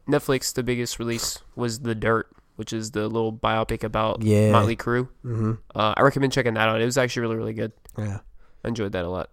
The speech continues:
Speaker 2: But, uh, d-, when I, I, I'm going, I'm going on a vacation, so I'm not gonna. That's why we have to record this
Speaker 1: Mm-hmm.
Speaker 2: early. So it probably won't seem like it's any different than what we've been doing lately. But, like, if any big news comes out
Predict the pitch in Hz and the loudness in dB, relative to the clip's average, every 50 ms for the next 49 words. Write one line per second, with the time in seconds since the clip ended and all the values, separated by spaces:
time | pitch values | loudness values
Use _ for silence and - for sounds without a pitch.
0 | _ - 110 104 104 101 98 98 - - - _ - _ _ - _ _ - - | _ 0 2 2 4 4 2 0 -2 -6 -14 _ -20 _ _ -20 _ _ -12 -6
1 | - 143 165 - 185 170 165 - 170 175 190 196 185 175 - 180 165 - 113 123 | -6 -6 -6 -2 -2 -2 0 2 6 6 8 8 8 4 2 0 -2 -2 -4 -6
2 | - - 139 131 - - 151 185 175 185 175 160 156 147 139 131 - - 143 151 | -6 -4 -4 -4 -2 0 0 4 8 10 10 10 10 8 6 0 0 4 6 8
3 | 156 156 147 135 127 120 110 113 107 - - 110 107 - - 101 95 - - 104 | 10 10 10 10 8 8 6 4 4 4 4 2 2 0 -2 -4 -6 -2 0 0
4 | 104 104 113 113 - - 107 101 101 98 113 110 - - 120 117 113 107 - - | 0 2 0 0 0 0 0 0 2 2 2 2 4 4 6 6 6 4 4 2
5 | 110 110 101 - - 107 104 107 107 104 - - 110 107 107 104 104 104 104 - | 0 0 0 2 0 0 0 0 -2 -2 -2 0 0 2 2 2 0 0 -2 -4
6 | - - - - - - - 175 156 135 165 - - - 147 185 202 180 180 165 | -8 -16 -20 -16 -6 4 8 8 10 10 8 8 8 6 6 4 4 4 4 4
7 | 147 139 143 147 156 165 - - - 160 151 147 147 156 156 - 135 120 - - | 6 6 6 4 4 4 2 0 2 4 6 6 6 6 4 4 0 -2 -2 -2
8 | 139 131 135 131 123 127 120 120 - 147 147 147 - - - - _ - 123 123 | 0 0 0 2 2 2 2 2 2 -2 -2 -2 -6 -14 -20 -20 _ -8 0 2
9 | 135 123 117 117 110 123 120 117 - 113 110 110 117 113 110 110 104 101 101 104 | 2 4 4 4 4 4 2 4 2 2 4 4 4 4 4 2 2 0 0 2
10 | 117 123 127 135 - - _ _ _ _ _ _ _ - - _ 135 127 120 117 | 2 2 2 2 0 -4 _ _ _ _ _ _ _ -20 0 _ 6 6 6 6
11 | - 127 - - - - 135 131 139 143 147 147 151 143 - - - - 123 117 | 4 0 -2 -2 -4 -2 2 4 6 6 6 4 4 0 -6 -14 -12 -10 -8 0
12 | 117 - 131 123 123 120 117 117 117 127 127 - - 127 123 120 123 117 120 120 | 4 6 6 6 4 2 0 2 2 0 0 -2 -2 -2 0 2 4 4 4 4
13 | 135 147 | 2 0